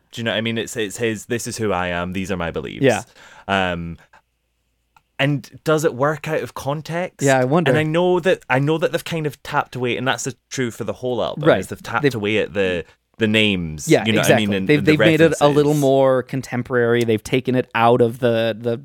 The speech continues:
Speaker 2: flu-, full story of the show.
Speaker 1: Exactly.
Speaker 2: Yeah.
Speaker 1: But I just don't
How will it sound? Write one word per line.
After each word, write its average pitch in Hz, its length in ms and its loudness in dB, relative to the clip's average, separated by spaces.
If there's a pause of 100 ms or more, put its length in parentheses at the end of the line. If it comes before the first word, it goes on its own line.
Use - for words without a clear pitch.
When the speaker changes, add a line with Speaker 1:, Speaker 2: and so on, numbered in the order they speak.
Speaker 2:
flu-, 131 320 -6 (100)
full 127 220 -2
story 117 320 -2
of 117 80 -6
the 120 60 -8
show. 104 480 -4 (760)
Speaker 1:
Exactly. - 480 -8
Speaker 2:
Yeah. 117 220 0 (100)
Speaker 1:
But 127 220 2
I 120 280 -2
just - 360 -4
don't 120 220 -4